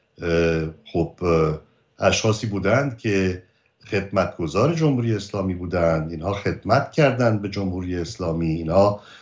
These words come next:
اه، بارها به کاخ سفید رفتند. اه، دفتر ملاقات کنندگان کاخ سفید نشان می‌دهد که اینها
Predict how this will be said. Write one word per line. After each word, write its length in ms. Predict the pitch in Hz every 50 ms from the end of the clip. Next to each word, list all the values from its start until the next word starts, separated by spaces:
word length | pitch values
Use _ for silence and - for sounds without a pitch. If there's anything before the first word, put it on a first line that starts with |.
| - - _ -
اه، 220 | 95 87 85 82 82
بارها 580 | 73 71 78 92 95 92 85 78 78 92 110 117
به 120 | 110 101
کاخ 300 | 98 - 98 90 85 -
سفید 500 | 80 - 85 78 - 107 117 135 - 143
رفتند. 640 | 135 123 117 - - 117 107 95 90 85 82 76 - -
اه، 320 | 82 80 82 82 78 76 - - _ _ _ _ _ _ _ - - 85 82
دفتر 640 | 90 87 82 - - - 98 98 98 101 98 98 95
ملاقات 520 | 90 87 85 90 90 87 85 87 85 80 -
کنندگان 600 | - 90 87 85 82 85 82 78 90 95 98 98
کاخ 260 | 92 98 92 90 95
سفید 440 | 85 78 90 82 - 101 98 95 90
نشان 300 | 87 82 - 101 101 101
می‌دهد 420 | 98 92 87 87 87 92 92 92 -
که 100 | - 95
اینها 500 | 82 78 78 90 95 95 98 98 -